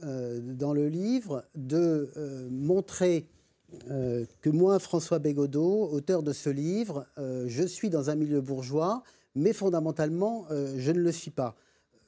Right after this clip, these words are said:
Il donne l'exemple dans, dans les lignes qui suivent de, de ses loisirs, euh, en expliquant qu'il voyage peu,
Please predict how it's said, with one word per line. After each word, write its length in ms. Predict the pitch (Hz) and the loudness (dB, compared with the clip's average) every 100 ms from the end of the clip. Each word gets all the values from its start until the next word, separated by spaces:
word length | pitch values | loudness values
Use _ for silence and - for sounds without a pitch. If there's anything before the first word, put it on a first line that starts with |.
| - 131 - | -20 -20 -10
Il 140 | 160 139 | -4 2
donne 200 | 214 196 | 4 6
l'exemple 640 | 165 147 175 180 180 120 | 4 4 4 4 0 -4
dans, 120 | 120 | -4
dans 140 | 117 127 | -2 0
les 100 | 135 | 0
lignes 200 | 185 170 | -2 -4
qui 180 | 170 | -6
suivent 440 | 160 - 269 226 151 | -6 0 0 0 -6
de, 680 | 135 147 151 143 135 127 127 | -2 0 2 2 2 0 -2
de 120 | 120 135 | -2 -2
ses 160 | 151 | 0
loisirs, 580 | 135 139 139 214 277 - _ _ _ - _ - | 2 2 2 2 0 -4 _ _ _ -20 _ -12
euh, 260 | 143 131 120 156 | -8 -8 -8 -2
en 140 | 156 | 2
expliquant 600 | 175 175 170 - 170 156 | 2 0 -4 2 2 2
qu'il 220 | - 127 | -2 -2
voyage 400 | 123 127 131 - | 0 2 0 -2
peu, 280 | - 269 | -2 0